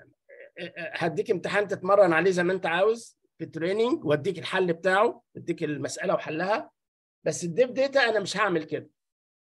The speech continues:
انا هخليك تمتحن ومش هقول لك الحل بتاع كل جزئيه، انا هقول لك ال-، ال-، ال-، ال-، انت خ-،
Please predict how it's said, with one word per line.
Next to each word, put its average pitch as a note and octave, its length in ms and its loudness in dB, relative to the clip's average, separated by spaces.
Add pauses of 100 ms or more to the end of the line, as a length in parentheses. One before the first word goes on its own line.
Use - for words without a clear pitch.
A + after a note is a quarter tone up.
انا F#3 360 2
هخليك G#3 420 0
تمتحن C4 840 -2 (360)
ومش F#3+ 360 2
هقول C#4 320 4
لك C4+ 200 0
الحل C4+ 600 -2 (840)
بتاع F#3 240 -2
كل A#3+ 560 -2
جزئيه، D#3+ 640 -2 (720)
انا F#3 260 0
هقول C4+ 280 0
لك B3+ 220 -2
ال-، F3 260 -2
ال-، E3+ 420 -10
ال-، E3+ 340 -10
ال-، F3 220 -8
انت G3 220 -4
خ-، A#3 240 -2